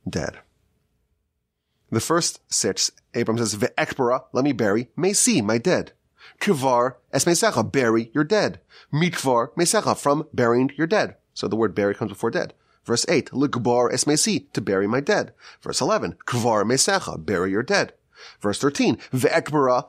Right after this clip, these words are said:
let me bury, es mesi, my dead." The first six,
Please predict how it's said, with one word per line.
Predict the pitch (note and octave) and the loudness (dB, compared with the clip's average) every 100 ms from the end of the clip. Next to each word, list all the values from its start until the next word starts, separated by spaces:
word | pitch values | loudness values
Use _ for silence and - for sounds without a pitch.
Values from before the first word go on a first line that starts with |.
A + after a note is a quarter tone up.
| - | -8
let | - | -2
me | A#2+ | 0
bury, | A2 D#2 E2+ | 2 0 -2
es | - - | -4 -2
mesi, | A#2+ B2+ F#3+ | 0 0 2
my | A2 | 2
dead." | F#3 D#3 - _ _ _ _ _ _ _ _ - - - | 0 -4 -6 _ _ _ _ _ _ _ _ -20 -18 -8
The | - | -4
first | - A3+ - - | 0 0 -2 -4
six, | - C#4 A3 - - - | 0 2 2 2 0 0